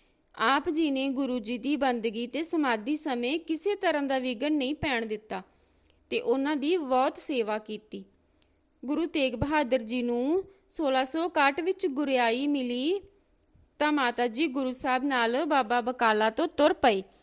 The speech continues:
ਤੇ ਜਿੱਥੇ ਵੀ ਗੁਰੂ ਜੀ ਗਏ, ਆਪ ਜੀ ਉਹਨਾਂ ਜੀ, ਉਹਨਾਂ ਦੇ ਨਾਲ ਹੀ ਰਹੇ। ਗੁਰੂ ਜੀ ਪ੍ਰਯਾਗ,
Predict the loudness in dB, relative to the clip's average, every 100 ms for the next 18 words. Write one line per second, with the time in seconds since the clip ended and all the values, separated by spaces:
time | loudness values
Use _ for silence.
0 | _ -20 _ _ 0 0 2 0 2 2
1 | 6 6 6 2 0 -2 -2 2 2 4
2 | 0 -4 -18 _ -2 0 0 -2 -4 -2
3 | 0 0 0 -2 -4 -2 0 0 0 2
4 | 4 4 4 2 0 2 0 -4 -6 _
5 | _ _ _ _ _ _ _ -20 -10 -2
6 | 0 0 -2 -4 -2 0 2 4 4 2
7 | 2